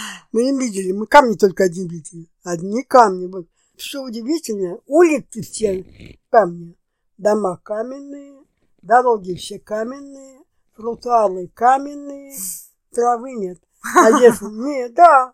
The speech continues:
Speaker 1: травы нет. Деревьев нет на улицах, понимаешь, скверики.
Speaker 2: Мгм.
Speaker 1: Вот только сквериками нет. Да, скверы там красивые, а так, э, а кормили, кормили не ахти.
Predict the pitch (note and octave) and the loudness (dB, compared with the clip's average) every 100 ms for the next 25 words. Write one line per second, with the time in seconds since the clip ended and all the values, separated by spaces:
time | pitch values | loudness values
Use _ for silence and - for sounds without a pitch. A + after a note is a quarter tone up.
0 | _ A#3 C4 A#3 A#3+ C#4+ C#4 A#3 _ _ | _ -2 0 0 -6 -12 -14 -16 _ _
1 | _ F#3+ D4+ D#4+ C#4 G3 G3+ - B3 A#3+ | _ 0 2 2 2 -2 -6 -8 -10 -6
2 | A3+ G#3 - _ C4 C4 B3+ A#3+ B3 - | -4 -4 -6 _ -10 -8 -10 -16 -18 -20
3 | B3+ _ _ A#3 A#3 C4 A#3 _ _ _ | -20 _ _ -20 -16 -14 -16 _ _ _
4 | - - B3+ B3 F#3+ - B3 - _ _ | -20 -18 -4 -4 -4 -18 -20 -20 _ _
5 | - A3 A3 A3 C#4 D4 B3+ C4 - - | -20 -20 -18 -18 -20 -16 -16 -16 -18 -20
6 | G#3 C#4 _ A3 F#3 E3+ F3 _ _ _ | -20 -20 _ -20 -18 -18 -20 _ _ _
7 | G#3+ G#3+ - C4 E4 E4 - - F#3+ - | -6 -4 -6 -12 -10 -10 -10 -14 -18 -20
8 | _ G3 E3+ - A3+ C#4+ B3 G#3 F3+ F3+ | _ -16 -16 -16 -20 -20 -20 -20 -20 _
9 | _ A3+ G3 C4+ C#4 B3+ G3+ F#3+ F3+ _ | _ -16 -14 -12 -12 -10 -12 -12 -20 _
10 | A#3+ A#3 A#3 C4 D4 F4 C4 G3 A#3 D4 | -18 -16 -12 -10 -8 -6 -4 -4 -6 -14
11 | D#4+ D#4+ A#3+ A#3+ A#3 - - G3 G3 | -12 -10 -6 2 2 0 -14 -16 -20